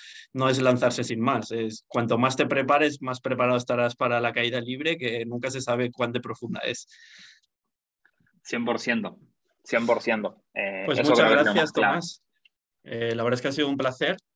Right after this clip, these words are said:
Speaker 1: y seguro que volvemos a coincidir en otros momentos, que queremos hacer también, eh, algunos episodios temáticos y,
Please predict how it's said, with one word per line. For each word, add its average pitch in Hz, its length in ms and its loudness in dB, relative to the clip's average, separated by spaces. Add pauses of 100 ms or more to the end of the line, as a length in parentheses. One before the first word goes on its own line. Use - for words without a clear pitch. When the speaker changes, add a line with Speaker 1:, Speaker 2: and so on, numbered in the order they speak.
(120)
Speaker 1:
y 117 300 -6
seguro 131 440 0
que 127 320 2
volvemos 123 420 -2
a 131 80 -4
coincidir 123 560 -2
en 123 60 0
otros 123 220 -4
momentos, 147 400 -4
que 113 120 -8
queremos 117 320 -6
hacer 120 280 -6
también, 117 580 -6
eh, 117 400 -2
algunos 117 460 -6
episodios 117 400 -6
temáticos 135 800 -2
y, 104 260 -16